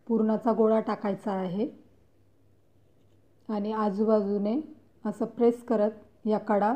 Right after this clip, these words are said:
बंद करून घ्यायच्या आहे. कोरड्या पिठामध्ये घोळवून हातावरच हा गोळा अशा प्रकारे फिरवायचा आहे,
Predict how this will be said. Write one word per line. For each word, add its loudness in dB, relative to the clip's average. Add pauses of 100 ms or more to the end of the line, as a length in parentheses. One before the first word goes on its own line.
(140)
बंद 4
करून 2
घ्यायच्या -2
आहे. 0 (3000)
कोरड्या 8
पिठामध्ये 2
घोळवून 4 (680)
हातावरच 0 (540)
हा 0
गोळा 6
अशा 2
प्रकारे 2
फिरवायचा 2
आहे, 0